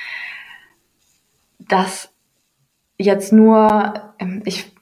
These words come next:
vers-, ich druck's da gerade so ein bisschen rum, weil das soll natürlich nicht so klingen, als wär, ähm, selbstständig sein in deiner Herzensaufgabe nur toll und rosa Blümchenwelt. <laughs> Deswegen,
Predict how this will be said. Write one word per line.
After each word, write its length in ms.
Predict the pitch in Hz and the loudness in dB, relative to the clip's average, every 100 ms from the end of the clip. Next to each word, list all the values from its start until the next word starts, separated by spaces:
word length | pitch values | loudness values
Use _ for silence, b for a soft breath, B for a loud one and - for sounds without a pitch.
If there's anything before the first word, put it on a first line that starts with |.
| - | -4
vers-, 260 | 208 208 208 | -2 0 -2
ich 120 | 185 | -6
druck's 220 | 214 226 | -4 -2
da 80 | 220 | 0
gerade 200 | 202 208 | 2 2
so 80 | 208 | 0
ein 80 | 208 | -2
bisschen 280 | 208 202 | -4 -4
rum, 300 | 196 208 226 | -2 2 4
weil 140 | 208 190 | 4 0
das 120 | 196 | 0
soll 100 | 202 | -2
natürlich 440 | 202 202 208 202 | -2 -2 -6 -4
nicht 160 | 208 - | -6 -6
so 100 | 190 | -8
klingen, 280 | - 202 190 | -6 -6 -6
als 220 | 190 185 | -6 -8
wär, 480 | 190 190 185 185 - - | -4 0 0 0 -2 -2
ähm, 320 | 185 180 180 | -2 -2 -4
selbstständig 680 | 180 180 - 190 180 180 180 | -4 -4 -6 -6 -6 -8 -6
sein 280 | 180 185 | -6 -4
in 100 | 180 | -6
deiner 180 | 180 180 | -4 -4
Herzensaufgabe 1080 | 180 180 185 185 180 185 - 185 185 180 185 | -4 -6 -8 -12 -8 -10 -8 -6 -4 -6 -6
nur 440 | 185 202 202 190 | -4 -2 -2 -4
toll 480 | 196 - 196 196 190 - | -8 -6 -4 -2 -2 -4
und 360 | 190 185 - | -8 -10 -10
rosa 380 | 190 190 185 185 | -8 -6 -6 -6
Blümchenwelt. 880 | 180 202 196 196 185 175 175 - - - | -4 -4 -4 -6 -8 -10 -8 -10 -8 -4
<laughs> 180 | 220 | -2
Deswegen, 680 | 233 220 - 190 202 208 202 | 0 -2 -4 -4 -2 -2 -4